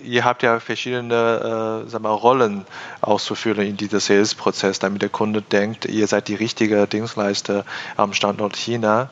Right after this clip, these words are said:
Das ist die, der eine, eine Approach, dass Inhalte aus Zentrale und ausrollen in China. Und gleichzeitig finde ich schon spannend, dass damals schon angefangen hat,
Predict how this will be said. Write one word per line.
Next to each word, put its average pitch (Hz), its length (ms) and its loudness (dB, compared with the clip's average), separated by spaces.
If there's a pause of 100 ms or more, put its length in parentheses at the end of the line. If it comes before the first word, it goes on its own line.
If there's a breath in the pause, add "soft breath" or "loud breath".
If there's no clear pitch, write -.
Das 110 120 -2
ist 120 220 0
die, 117 140 2
der 110 180 4
eine, 120 420 4 (400 loud breath)
eine 120 320 0
Approach, 101 500 -4
dass - 320 -8
Inhalte 113 640 0
aus 101 300 -4
Zentrale 117 560 -2
und 107 180 -6
ausrollen 104 500 -4
in 104 120 -10
China. 104 340 -8 (320 loud breath)
Und 113 80 -10
gleichzeitig 143 500 2
finde 143 200 -2
ich 135 100 -2
schon 147 140 -2
spannend, 135 340 2
dass 123 220 -2
damals 156 340 4
schon - 140 -4
angefangen 113 500 -2
hat, 117 240 2